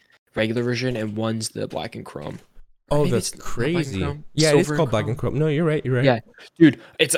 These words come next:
Speaker 1: it's actually sick because the way that they, like, color it or whatever, it, like, I, I don't know. It's just a cool experience. It's the same way they did
Speaker 2: Ooh.
Speaker 1: Logan.
Speaker 2: Oh,
Speaker 1: Um,
Speaker 2: yeah.
Speaker 1: they released Logan in black and white also. So, like, I have the disc that, like, the black and white Blu-ray disc of Logan,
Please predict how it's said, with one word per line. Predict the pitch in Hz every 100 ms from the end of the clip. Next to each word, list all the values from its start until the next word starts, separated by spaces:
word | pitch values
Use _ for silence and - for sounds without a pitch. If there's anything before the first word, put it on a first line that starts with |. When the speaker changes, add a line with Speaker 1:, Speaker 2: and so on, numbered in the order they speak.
| -
Speaker 1:
it's | 151 - -
actually | 120 127 147 131
sick | - 127 -
because | 131 127 117
the | 123
way | 127
that | 135
they, | 135 120
like, | 113
color | - 120 123 139
it | 135
or | 139
whatever, | 143 156 165 - _ _ _ _ 165
it, | - _ 147
like, | 131 - - _ -
I, | - _ - -
I | 160
don't | 127
know. | 107 -
It's | 156
just | 190 -
a |
cool | - 120
experience. | - - 117 110 151
It's | 151
the |
same | - 170
way | 175
they | 156 143
did | 139
Speaker 2:
Ooh. | 117
Speaker 1:
Logan. | 123 135 117 107 - - _ _ _
Speaker 2:
Oh, | 175
Speaker 1:
Um, | 135 110 107
Speaker 2:
yeah. | 110 110 107 - -
Speaker 1:
they | 135
released | 127 123 143 -
Logan | 117 127 131
in | 120 107
black | 110 107
and | 110
white | 110 107
also. | 113 123 - 104
So, | 107 123
like, | 123 -
I | 120
have | 131
the | 127
disc | 123 120 -
that, | 120 -
like, | 127 127
the |
black | 104 110 110 120
and | 131
white | 117 113 -
Blu-ray | 120 120 113
disc | 107 113 -
of | 104
Logan, | 110 113 127 135